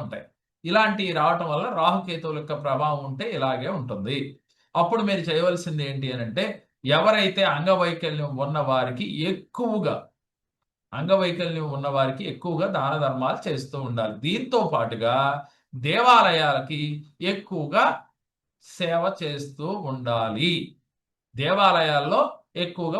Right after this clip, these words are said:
పుణ్య కార్యక్రమాలు జరిగేటప్పుడు వాటరు, అలాగే అన్నదాన కార్యక్రమాలు చేయాలి. ఈ అన్నిటికీ మించి ఇంకోటి చేయాలి. ఏమిటి? శ్మశానాలకి దగ్గర మీకు తోచిన సహాయం, అంటే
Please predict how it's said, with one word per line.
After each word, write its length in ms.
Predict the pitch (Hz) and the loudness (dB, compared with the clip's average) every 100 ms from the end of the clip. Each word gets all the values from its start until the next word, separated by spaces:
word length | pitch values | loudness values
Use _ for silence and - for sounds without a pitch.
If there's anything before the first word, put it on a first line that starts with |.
| 214 | -4
పుణ్య 200 | 180 196 190 | -4 -4 -2
కార్యక్రమాలు 480 | 165 156 160 156 147 | -2 -2 -4 -4 -2
జరిగేటప్పుడు 540 | 139 139 143 135 139 131 127 127 | -4 -4 -4 -4 -4 -4 -2 2
వాటరు, 520 | 143 143 139 123 120 120 120 123 _ _ - | 4 4 2 0 -2 -2 -4 -8 _ _ -6
అలాగే 280 | 143 160 214 269 269 _ _ 139 | -2 0 0 -2 -4 _ _ -2
అన్నదాన 400 | 151 156 135 135 131 | 0 0 0 0 -2
కార్యక్రమాలు 500 | 131 123 123 131 196 175 | -2 -4 -4 0 0 2
చేయాలి. 220 | 135 104 - 170 | -2 -2 -2 2
ఈ 20 | 175 | 2
అన్నిటికీ 360 | 214 285 269 240 | 2 0 0 0
మించి 260 | 220 202 196 180 180 - - | 0 0 0 0 -4 -10 -6
ఇంకోటి 360 | 170 190 196 160 143 | -4 0 2 2 2
చేయాలి. 300 | 120 98 95 _ _ _ | 0 -2 -6 _ _ _
ఏమిటి? 520 | 127 147 220 220 208 202 202 208 208 _ _ _ | -4 0 0 0 0 0 0 -4 -12 _ _ _
శ్మశానాలకి 1500 | - - 185 196 - 233 220 208 202 202 - 156 175 170 170 160 | -14 -4 0 0 2 4 4 2 0 -4 -8 -4 -2 -2 -2 -4
దగ్గర 260 | 151 156 147 139 139 143 - - | 0 2 4 4 2 -4 -10 -4
మీకు 220 | 156 180 170 | -2 -2 -4
తోచిన 340 | 170 185 202 196 170 | -2 -2 -2 -2 0
సహాయం, 360 | 147 151 143 135 | 0 2 0 -2
అంటే 140 | 160 | -2